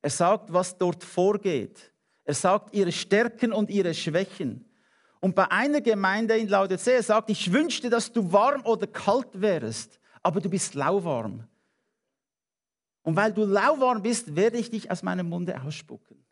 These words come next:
sagt, sagt der Herr Jesus Christus.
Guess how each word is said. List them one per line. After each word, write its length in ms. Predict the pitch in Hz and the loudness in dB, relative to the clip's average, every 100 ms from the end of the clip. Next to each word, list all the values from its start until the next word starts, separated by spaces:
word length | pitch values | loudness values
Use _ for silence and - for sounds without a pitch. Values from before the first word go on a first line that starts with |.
| _ _ _ _ _ - | _ _ _ _ _ -10
sagt, 420 | 151 - _ _ | -8 -8 _ _
sagt 260 | - 160 160 | -8 -8 -6
der 80 | 143 | -10
Herr 200 | 123 151 _ _ | -10 -16 _ _
Jesus 240 | 127 - - | -16 -16 -18
Christus. 520 | - - _ _ _ | -20 -20 _ _ _